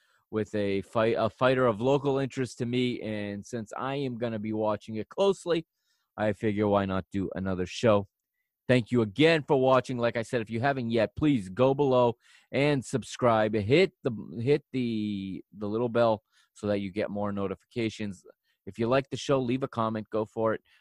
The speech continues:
Um, we love to get feedback from fans, and stay tuned and look out for more content coming your way from the P T B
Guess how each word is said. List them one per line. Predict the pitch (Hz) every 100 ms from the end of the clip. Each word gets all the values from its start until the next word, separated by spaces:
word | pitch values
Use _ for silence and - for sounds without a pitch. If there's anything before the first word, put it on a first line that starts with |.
| _
Um, | 98 98 95
we | 95 101
love | 104 101
to | 104
get | 104 101
feedback | 113 95 104 101
from | - 104
fans, | 90 117 113 107 - _ _ _ _
and | 98 98 92 92 92 90
stay | - - 104 98
tuned | 110 107 104
and | 95 95
look | 98 -
out | 95 87 -
for | 104
more | 110 113
content | - 127 127 - 113 95 _
coming | 139 160 190
your | 185 165
way | 170 160 123
from | 98 110
the | 101
P | - 110 101
T | - 101
B | 92 107 95